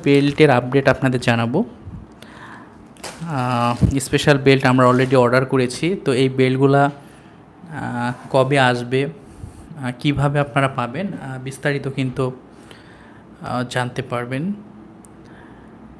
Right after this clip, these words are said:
তো আমার কথা শোনা যাচ্ছে কিনা একটু জানাবেন, লাইভে যারা আছেন আমার কথা শোনা যাচ্ছে কিনা একটু জানাবেন।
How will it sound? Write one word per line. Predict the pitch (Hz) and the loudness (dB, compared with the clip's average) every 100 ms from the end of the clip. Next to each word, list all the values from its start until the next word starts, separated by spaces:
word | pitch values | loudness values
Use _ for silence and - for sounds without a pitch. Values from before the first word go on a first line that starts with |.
| - - | -20 0
তো | 143 | 2
আমার | 156 165 | 4 4
কথা | 160 151 180 | 4 6 4
শোনা | 175 175 165 | 4 2 4
যাচ্ছে | 165 - 165 | 2 0 -2
কিনা | 175 185 202 | 0 2 0
একটু | 143 - | -2 -4
জানাবেন, | 135 120 117 117 | 0 0 0 -2
লাইভে | 123 123 127 139 | 0 2 2 4
যারা | 135 135 123 | 6 6 4
আছেন | 123 190 | 4 2
আমার | 160 139 | 4 2
কথা | - 127 143 | 2 0 -2
শোনা | - - 147 | -4 -2 0
যাচ্ছে | 135 127 - | 0 -2 -6
কিনা | 147 147 | -6 -6
একটু | 110 135 | -6 -6
জানাবেন। | 123 120 120 190 | -6 -6 -2 -2